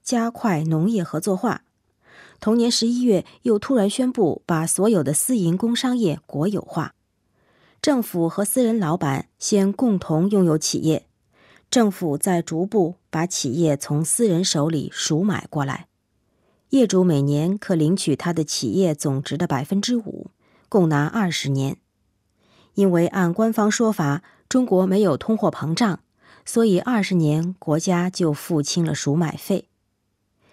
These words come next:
以前的老板仍留下来当经理，并支领高薪，但是在他之上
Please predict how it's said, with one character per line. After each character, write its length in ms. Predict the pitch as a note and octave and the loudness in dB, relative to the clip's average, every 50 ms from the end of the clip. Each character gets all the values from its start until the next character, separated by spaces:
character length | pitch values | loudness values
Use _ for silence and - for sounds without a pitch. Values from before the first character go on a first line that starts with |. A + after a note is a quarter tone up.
| _ _ _ _ | _ _ _ _
以 100 | - G3 | 0 0
前 180 | F3+ - A3+ C4 | 2 2 2 2
的 80 | C#4 | 2
老 180 | A3+ F#3 E3 F#3+ | 2 2 2 0
板 360 | A3+ - F3 C#3 C#3 C#3+ - - | 0 0 0 -2 -2 -4 -6 -6
仍 220 | F#3 F3 E3+ F3+ | -4 -2 -2 0
留 180 | F3 E3 D#3+ E3+ | 0 0 0 0
下 180 | F3 - G3 | 0 0 0
来 160 | D#3+ C#3+ C#3+ | 0 0 -2
当 240 | D3+ - G#3 G3+ G#3+ | -2 -2 -4 -4 -4
经 280 | G#3 - B3+ B3 B3 A3+ | -2 -2 -2 -2 -2 -4
理， 200 | F3 - - - _ _ _ _ _ _ _ | -6 -8 -10 -16 _ _ _ _ _ _ _
并 320 | - F#3 D#3+ D3+ D3 D3 | 0 0 0 0 -2 -4
支 180 | - - G#3 G#3+ | -4 -2 -2 0
领 180 | F#3 E3+ - C#3+ | -2 -2 -4 -4
高 200 | - - F#3+ F#3+ | -4 -2 -2 -2
薪， 320 | F#3+ F#3 - A3 G#3 G#3+ - _ _ _ _ _ _ _ _ _ _ _ _ _ | -2 -2 -2 -2 -2 -2 -4 _ _ _ _ _ _ _ _ _ _ _ _ _
但 160 | - F3+ E3+ | 0 0 0
是 140 | - - F#3 | 0 0 0
在 160 | - G3+ F3+ | 0 -2 -2
他 220 | - - A3 A3+ | -2 -2 -4 -4
之 160 | A3 - A3 | -2 -2 0
上 300 | G#3+ - A#3+ F#3 D#3 D#3+ | 0 2 2 2 0 -2